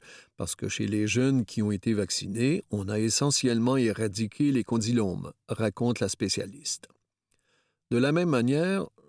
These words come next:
chez ses plus jeunes patientes, la docteure Méran détecte désormais beaucoup moins de cellules précancéreuses qui risquent de mener à un cancer. Devant un tel changement, la gynécologue,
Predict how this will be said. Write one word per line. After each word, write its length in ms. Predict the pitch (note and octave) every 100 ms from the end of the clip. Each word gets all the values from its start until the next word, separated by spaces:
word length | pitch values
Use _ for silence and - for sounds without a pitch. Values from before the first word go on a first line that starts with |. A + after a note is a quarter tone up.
| _ -
chez 220 | - B2
ses 220 | - G#2+
plus 240 | - A2
jeunes 240 | G#2 A2+ G2
patientes, 560 | G#2 - D3 D3+ C#3 - - - -
la 140 | B2+
docteure 400 | B2+ C#3 E3 D#3
Méran 420 | A#2+ A#2 G#2+ D#3+
détecte 580 | C#3 G#2 B2+ - F3 -
désormais 640 | A2+ A#2+ B2+ A#2 A#2 D3 D#3+
beaucoup 540 | G2 B2 E3 - D#3
moins 320 | C#3+ C#3+ E3+
de 140 | D#3 A2
cellules 480 | - A#2+ C3 D3+
précancéreuses 1040 | B2 C#3 C#3 B2+ A2+ A2 G2 G#2 B2 C3 A#2+ - -
qui 140 | C3+
risquent 400 | A2 C#3 - A#2
de 180 | G#2 A2
mener 400 | A2 A2+ B2 B2+
à 80 | G#2+
un 140 | G#2+
cancer. 680 | - G#2+ G2 G2 - - - _ _ _ _ _ A#2
Devant 260 | A#2 A2+
un 140 | B2 A#2+
tel 260 | - A#2+
changement, 600 | G2+ G#2+ G#2 G2 A#2+ C#3+ -
la 180 | B2 A#2+
gynécologue, 920 | A2 B2 A#2 A2 G#2+ A#2+ C#3 C#3+